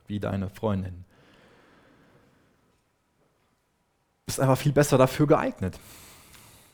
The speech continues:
Aber deine Freundin will den Job unbedingt haben und sie kennt den Personalchef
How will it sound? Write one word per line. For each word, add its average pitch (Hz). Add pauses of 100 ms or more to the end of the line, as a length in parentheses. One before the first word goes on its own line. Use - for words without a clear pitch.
(200)
Aber 117
deine 117
Freundin 143
will 123
den 123
Job -
unbedingt 143
haben 135
und 101
sie 190
kennt 170
den 123
Personalchef 110